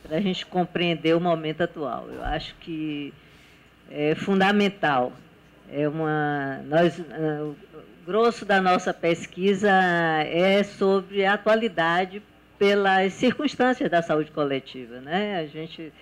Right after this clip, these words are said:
tá, tá muito centrado, a, o componente da pesquisa histórica é menor, mas é, é importante a incorporação, existe essa pesquisa histórica, e eu acho que a palestra nos mostra isso. Eu queria, é, fazer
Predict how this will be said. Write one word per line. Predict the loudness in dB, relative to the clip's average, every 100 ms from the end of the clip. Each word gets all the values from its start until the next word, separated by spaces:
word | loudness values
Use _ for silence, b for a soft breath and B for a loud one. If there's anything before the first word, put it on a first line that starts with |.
| B B B -6
tá, | -6
tá | -2 -2
muito | 0 4 4 2
centrado, | -4 -6 -4 -2 0 0 -2 -8
a, | -8 -8 -12 -16 -20 -20
o | -16
componente | -10 -4 -4 -4 -6
da | -4
pesquisa | -4 -4 -6 -8 -10
histórica | -4 -2 -2 -2
é | -6
menor, | -4 -4 -6
mas | -2 -2 0
é, | 0 0 0
é | 0 2 2
importante | 0 0 -2 0 0 2 2 0
a | -2
incorporação, | -2 -2 0 2 2 0 -6 -4 -2
existe | -4 -4 -2 -2 -2 -10 -12 -16 B B B B B
essa | -8 -6 -4
pesquisa | -4 -4 -6 -6
histórica, | -6 0 2 4 2 2
e |
eu | 4
acho | 2 0
que | -2
a |
palestra | 0 0 2 0 -2
nos | -4 -4
mostra | 0 0 2 2
isso. | 0 -4 -14 B B B B _ 0
Eu | 0
queria, | 2 0 4 4 4 2 2
é, | 2 4 2
fazer | 2 2 2 4 4 4 2